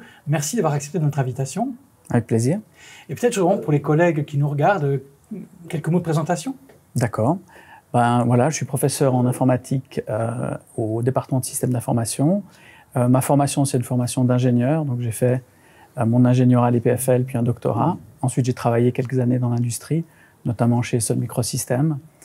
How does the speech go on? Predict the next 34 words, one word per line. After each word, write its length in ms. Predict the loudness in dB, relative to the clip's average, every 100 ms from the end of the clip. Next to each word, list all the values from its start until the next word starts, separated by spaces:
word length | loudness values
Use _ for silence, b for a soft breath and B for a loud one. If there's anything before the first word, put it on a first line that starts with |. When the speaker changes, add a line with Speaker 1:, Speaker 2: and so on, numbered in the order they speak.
| B B -8
Speaker 2:
Et 60 |
puis, 120 | -6 0
je 40 |
suis 80 | 2
revenu 240 | 4 4
dans 140 | 4 2
le 40 |
monde 160 | 2 0
académique 600 | 0 2 4 2 0 -4
aux, 160 | -4
aux 100 | -2
alentours 300 | -2 -2 -4
de 80 | -2
deux 140 | 0 2
mille 180 | 2
quatre. 320 | 0 -6 -16 -20 _ _ b b b b b b b
Speaker 1:
Alors, 140 | -8 -4
il 80 | 0
y 40 | 0
a 60 |
plus 240 | 0 -2 2
ou 40 |
moins 200 | 2 2
un 160 | 2 2
an, 260 | 4 4 2
bon, 100 | -2
alors, 180 | -4
c'est 120 | -8 -6
clair 180 | -6
que 60 | -2
dans 100 | -2
votre 160 | -2 0
domaine, 500 | 0 2 0 -2 -4
euh, 760 | -8 -8 -10 -10 -12 -14 -14